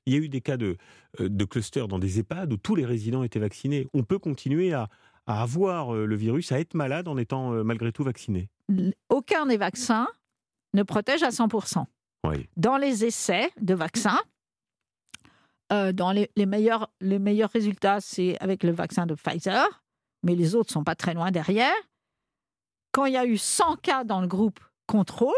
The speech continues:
Speaker 2: qui a été vacciné avec, qui a reçu, euh, un sérum, du sérum physiologi-,
Speaker 1: Mmh, mmh.
Speaker 2: physiologique, il y avait cinq cas dans le groupe vacciné.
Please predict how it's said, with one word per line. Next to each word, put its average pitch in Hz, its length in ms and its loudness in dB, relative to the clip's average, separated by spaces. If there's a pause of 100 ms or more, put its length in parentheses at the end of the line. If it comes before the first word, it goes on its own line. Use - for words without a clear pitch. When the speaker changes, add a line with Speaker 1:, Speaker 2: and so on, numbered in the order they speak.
(140)
Speaker 2:
qui - 80 -2
a 190 40 2
été 185 160 0
vacciné 196 520 2
avec, 175 340 -6 (220)
qui 185 100 0
a 165 40 -2
reçu, 208 520 -2 (380)
euh, 151 240 0 (520)
un 156 300 -2 (120)
sérum, 190 280 -2
du 175 100 -4
sérum 208 280 0
physiologi-, 190 500 2
Speaker 1:
Mmh, - 240 -4
mmh. - 20 2
Speaker 2:
physiologique, 190 640 2 (320)
il 208 60 4
y - 20 6
avait 226 180 4
cinq 339 400 0 (120)
cas 233 240 -2 (580)
dans 190 140 0
le 190 100 0
groupe 262 220 -2
vacciné. 190 480 -4